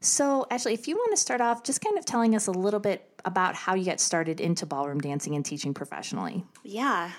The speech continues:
Speaker 2: um, it's kind of a funny story. I was actually in Chicago, um, going to school for something completely different, which we all can <laughs> probably relate to.
Speaker 1: Yes.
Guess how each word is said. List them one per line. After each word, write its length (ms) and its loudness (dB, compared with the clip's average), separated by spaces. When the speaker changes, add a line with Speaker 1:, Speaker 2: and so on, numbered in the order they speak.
Speaker 2:
um, 340 2
it's 200 -6
kind 200 -4
of 60 -4
a 80 2
funny 260 -4
story. 500 0
I 80 4
was 140 4
actually 640 -2
in 460 -4
Chicago, 840 -2
um, 520 -4
going 220 -4
to 60 -4
school 360 -4
for 120 -8
something 380 -6
completely 720 -4
different, 540 -6
which 300 -8
we 140 -6
all 160 -2
can 220 -10
<laughs> 0 -
probably 540 2
relate 480 2
to. 300 2
Speaker 1:
Yes. 340 0